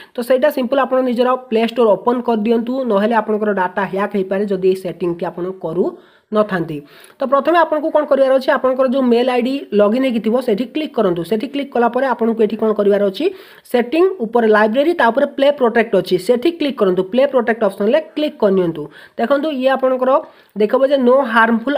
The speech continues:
app found। ଏଠି ଆପଣ ସ୍କାନ୍ ଅପସନ୍ରେ କ୍ଲିକ୍ କରନ୍ତୁ। ସେ ସ୍କାନ୍ କରିବ ବର୍ତ୍ତମାନ ଯେଉଁ ସବୁ ଆପ୍ଲିକେସନ୍ ଆପଣଙ୍କ ମୋବାଇଲରେ ଇନଷ୍ଟଲ୍ ହେଇକି ରହିଛି ସେଗୁଡ଼ିକ ହାର୍ମଫୁଲ୍ କି ନୁହେଁ। ତ ଏଠି ମୁଁ ସ୍କାନ୍ କରୁଛି। ତାପରେ ଆପଣଙ୍କୁ ଏଠି ଗୋଟେ ସେଟିଂ ବି କରିବାର ଅଛି, ମୁଁ ଆପଣଙ୍କୁ ସେଟିଂ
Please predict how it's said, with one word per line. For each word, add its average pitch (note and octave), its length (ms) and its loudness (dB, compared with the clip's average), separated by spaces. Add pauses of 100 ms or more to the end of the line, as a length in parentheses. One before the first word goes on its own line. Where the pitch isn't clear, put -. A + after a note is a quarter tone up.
(100)
app A#3 80 -2 (100)
found। F3 240 0 (280)
ଏଠି G#3 160 -2
ଆପଣ A#3+ 120 -4 (100)
ସ୍କାନ୍ G3+ 300 0
ଅପସନ୍ରେ G3 360 0
କ୍ଲିକ୍ B3+ 240 -6
କରନ୍ତୁ। E3+ 300 -2
ସେ G#3+ 60 2 (100)
ସ୍କାନ୍ A3 360 0
କରିବ A3 180 0 (120)
ବର୍ତ୍ତମାନ G#3+ 320 0
ଯେଉଁ A3 140 -2
ସବୁ G#3+ 180 -2
ଆପ୍ଲିକେସନ୍ G#3 440 -4
ଆପଣଙ୍କ G3 300 -4
ମୋବାଇଲରେ F#3 360 -2 (380)
ଇନଷ୍ଟଲ୍ C#4 360 0
ହେଇକି C4+ 260 -2
ରହିଛି F3 240 -2 (100)
ସେଗୁଡ଼ିକ G#3 320 0 (140)
ହାର୍ମଫୁଲ୍ G3+ 460 2 (240)
କି C4 180 -4
ନୁହେଁ। D#3+ 180 -4 (640)
ତ - 80 -20
ଏଠି G#3+ 120 -4
ମୁଁ A#3+ 120 -4
ସ୍କାନ୍ G#3 340 -2
କରୁଛି। G3+ 240 -4 (160)
ତାପରେ G#3 260 0
ଆପଣଙ୍କୁ A3 260 -2
ଏଠି A3 100 -4
ଗୋଟେ A3+ 240 -4
ସେଟିଂ F#3+ 300 -2
ବି A#3+ 120 -4
କରିବାର F#3 300 -2
ଅଛି, F#3 120 -8
ମୁଁ A3+ 100 -2
ଆପଣଙ୍କୁ G#3 300 -4
ସେଟିଂ G3 220 -4